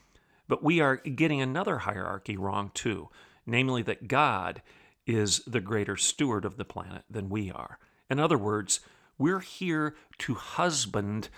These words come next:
to take care of, to cultivate God's stuff. He's ultimately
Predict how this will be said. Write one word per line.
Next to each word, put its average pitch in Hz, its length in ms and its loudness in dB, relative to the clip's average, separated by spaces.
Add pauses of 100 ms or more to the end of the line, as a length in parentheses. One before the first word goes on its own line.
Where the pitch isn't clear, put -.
(180)
to 113 180 -2
take - 380 -2
care 170 400 4
of, 101 380 4 (240)
to - 240 -6
cultivate 117 1040 -2
God's 127 640 2
stuff. - 680 2 (480)
He's 208 300 2
ultimately 156 720 0